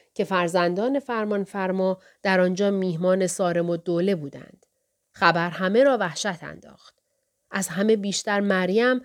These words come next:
دختر بزرگ شاهزاده را که در هفت سالگی با چشمان سیاهش خواندن و نوشتن آموخته و در آرزوی آن بود که به دیدار پدر برسد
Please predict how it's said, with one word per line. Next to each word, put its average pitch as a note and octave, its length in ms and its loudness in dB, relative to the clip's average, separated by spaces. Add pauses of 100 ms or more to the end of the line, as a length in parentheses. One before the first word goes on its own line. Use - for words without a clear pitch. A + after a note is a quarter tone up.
(240)
دختر C#4+ 480 0
بزرگ B3+ 480 0
شاهزاده F#3 680 2
را G3 220 4 (180)
که F#3+ 120 -4
در F#3+ 180 2
هفت F#3 360 -2
سالگی G3 480 0
با G#3 140 0
چشمان G#3+ 600 -4
سیاهش A3+ 720 -2 (260)
خواندن A3+ 440 0
و G#3+ 60 4
نوشتن G#3+ 580 0
آموخته G3+ 540 -2
و F#3+ 120 -2
در F#3+ 160 0
آرزوی G3+ 560 0
آن A#3+ 260 0
بود A3+ 180 -2
که A3+ 120 -4
به G3 120 4
دیدار G3 460 0
پدر G3+ 380 -2
برسد D#3+ 560 -4